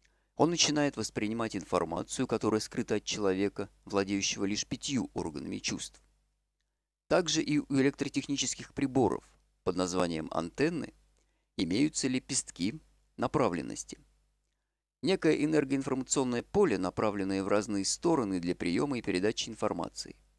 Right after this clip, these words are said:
Система чакр, энергоинформационных центров – это, по сути,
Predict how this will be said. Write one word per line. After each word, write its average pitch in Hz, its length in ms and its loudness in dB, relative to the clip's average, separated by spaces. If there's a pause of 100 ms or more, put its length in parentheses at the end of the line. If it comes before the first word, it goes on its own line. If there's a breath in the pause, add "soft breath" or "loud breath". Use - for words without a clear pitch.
(880)
Система 156 480 0
чакр, - 560 0 (480)
энергоинформационных 101 920 0
центров – - 440 -4 (880)
это, 175 220 0
по 160 140 2
сути, 160 340 -2